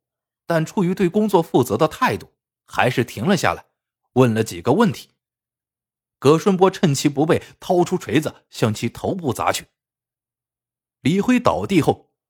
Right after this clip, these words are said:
并没有昏过去，两只眼睛死死地盯着葛顺波。葛顺波眼见如此，心一发狠，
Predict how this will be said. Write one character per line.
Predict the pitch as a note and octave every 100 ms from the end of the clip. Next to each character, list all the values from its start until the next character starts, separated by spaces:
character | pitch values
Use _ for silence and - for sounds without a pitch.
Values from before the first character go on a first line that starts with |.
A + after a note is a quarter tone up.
| _ _
并 | C4 F3+
没 | F3
有 | C3+
昏 | - A#3 B3+
过 | D#3+
去， | - - _ _ _ _ -
两 | A#2 A#2
只 | G#3
眼 | D3 E2+
睛 | F#2+ G#2 -
死 | - - A#2 C#3
死 | F#2+
地 | F2+
盯 | G2 G#3+ A3+
着 | A2
葛 | - F2 -
顺 | G#2
波。 | F2 E2+ - _ _ _ _ _ _ _ _ _ _ _ _
葛 | C3+ D#3
顺 | - F3
波 | E3 E3+
眼 | F#2+ F2+
见 | C3+ A2+
如 | F#2+ E3+
此， | - - _ _ _ _
心 | - A#3+ A#3+
一 | C3
发 | - F#3
狠， | - E2